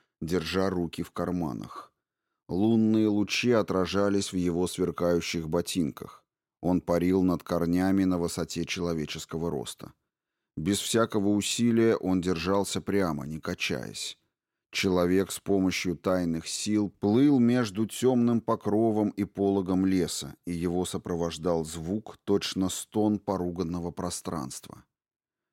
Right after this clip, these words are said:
Человек бесстрастно глядел перед собой. Что-то велось вокруг него. То на свету, то в тени, прячась в складках одежды.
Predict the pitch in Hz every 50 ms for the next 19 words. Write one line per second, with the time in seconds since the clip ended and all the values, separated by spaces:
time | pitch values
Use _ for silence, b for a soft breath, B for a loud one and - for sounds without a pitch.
0 | _ _ - - 110 104 107 107 104 110 131 143 123 98 95 107 98 - - -
1 | 101 95 98 107 110 - - 107 104 92 90 90 90 78 76 85 90 85 - -
2 | 90 82 85 - - - 98 90 85 78 73 67 69 71 - _ _ _ _ _
3 | _ _ _ _ _ - - - - - 110 107 - 107 90 92 101 95 95 104
4 | 117 113 - 95 90 85 - - 92 90 - - 101 98 92 87 87 82 73 73
5 | 73 _ _ _ _ _ _ _ _ _ _ - 104 107 113 110 107 104 - -
6 | 104 98 101 92 - - 113 123 131 127 113 - 117 113 107 - - - - 110
7 | 107 107 104 101 92 85 80 - - 87 95 98 101 - - 104 98 - - -
8 | - - 95 90 82 85 - - - 87 - - 98 92 82 85 78 71 73 -
9 | - 67 67